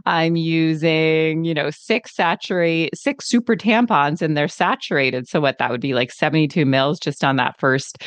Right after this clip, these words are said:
like, heavy day. So it could add up pretty quickly for a lot of people. So see if you fall into that category. And we know about a third of women will experience abnormal uterine bleeding in their life.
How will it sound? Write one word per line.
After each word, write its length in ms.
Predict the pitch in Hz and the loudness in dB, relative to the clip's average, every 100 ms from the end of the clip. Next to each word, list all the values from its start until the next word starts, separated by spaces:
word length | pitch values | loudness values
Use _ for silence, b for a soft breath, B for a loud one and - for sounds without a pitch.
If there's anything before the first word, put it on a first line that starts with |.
| B B B - | B B B -4
like, 200 | - 135 | -4 -4
heavy 380 | - 143 147 139 | -4 -4 -2 0
day. 300 | 135 143 359 | 2 2 0
So 380 | - 185 160 | 0 2 2
it 220 | 160 254 - | 0 -2 -4
could 200 | 330 359 | -4 -2
add 220 | 392 403 453 | -2 0 -2
up 100 | - | -2
pretty 260 | 359 381 349 | -4 -4 -4
quickly 480 | - 214 - 349 | -4 -4 -2 -6
for 300 | 311 - 175 | -2 0 2
a 100 | 156 | 2
lot 240 | 170 160 156 | 2 2 0
of 100 | 175 | -4
people. 460 | - 196 - 135 | -8 -6 -2 -2
So 340 | - - 147 151 B B B | -2 0 2 0 B B B
see 340 | - - 202 196 | -6 0 2 2
if 180 | - | 0
you 100 | 214 | -2
fall 560 | 208 _ 175 160 160 160 - | -2 _ 2 4 2 0 0
into 400 | 165 185 - 180 | 0 2 0 0
that 240 | 135 - | 0 -4
category. 800 | - 165 254 277 135 127 135 143 | -6 -2 -2 -2 0 0 0 0
And 120 | 147 | 0
we 120 | 170 | 2
know 260 | 175 180 185 | 2 2 2
about 240 | 180 175 | 2 0
a 60 | 156 | 0
third 360 | - - 196 311 | -4 -2 0 0
of 120 | 226 | 0
women 280 | 165 151 147 | 0 0 -2
will 120 | 135 | -2
experience 640 | 135 - 139 139 139 - B B B | -4 -4 0 0 0 -4 B B B
abnormal 440 | 156 147 147 143 143 | -2 2 2 4 4
uterine 360 | 139 139 135 | 2 2 2
bleeding 240 | 131 139 131 | 0 0 2
in 380 | 127 - 135 127 | 0 0 0 2
their 240 | 117 120 | 2 0
life. 420 | 117 107 190 403 | 0 0 0 -2